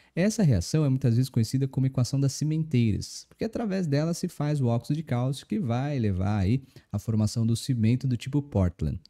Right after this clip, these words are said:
né? Bom, aqui nós temos a nossa reação e ela é classificada como sendo uma reação de decomposição.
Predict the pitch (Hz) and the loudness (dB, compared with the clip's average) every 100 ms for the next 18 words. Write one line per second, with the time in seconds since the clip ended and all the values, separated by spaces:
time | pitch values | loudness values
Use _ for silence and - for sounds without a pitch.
0 | _ 107 156 - - - - 143 143 151 | _ 0 0 -4 -20 -14 0 0 0 -4
1 | - 214 202 - 123 101 92 101 104 110 | 0 2 2 2 2 2 2 0 0 2
2 | 98 95 98 107 131 - 104 87 127 180 | 0 2 2 4 2 0 0 2 0 -2
3 | _ _ _ _ _ - 131 143 143 127 | _ _ _ _ _ 2 4 4 4 2
4 | 120 156 160 - 175 - 107 92 92 117 | 2 -2 -2 -2 -4 0 2 2 0 0
5 | 107 - 95 95 95 92 101 92 - 147 | 0 2 2 2 4 4 2 0 -2 0
6 | 160 123 127 110 120 156 151 156 135 160 | 0 0 0 0 0 0 0 -2 0 0
7 | 190 196 - 82 | 0 0 0 -2